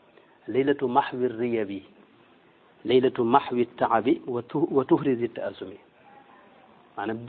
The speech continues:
guddi la goo xam ni ci lañ fare mboolem sikk yi, wala ba guddi guy far mboolem sikk yi la. Day, day far itam mboolem coono yépp. Loolu mën naa, mën, mën nañ ko déggee ci ne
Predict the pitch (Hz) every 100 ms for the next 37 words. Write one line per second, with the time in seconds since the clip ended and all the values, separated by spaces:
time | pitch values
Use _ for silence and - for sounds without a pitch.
0 | 151 143 165 165 143 135 127 113 - -
1 | - - - - _ _ _ - _ _
2 | _ _ _ _ - - - _ - -
3 | 156 151 143 147 135 120 127 139 143 143
4 | 143 - 104 - - - - _ _ _
5 | - 120 127 131 127 147 151 139 131 127
6 | 117 123 139 127 - - 98 92 - -
7 | - - - - - _ - - - -
8 | - - - - _ _ - 123 139 139
9 | 127 135 143 156 143 139 123 120 127 127
10 | 123 123 117 104 - - - 123 - -
11 | - _ _ _ _ _ _ 107 110 123
12 | 120 113 127 123 123 131 127 127 123 120
13 | 113 113 120 131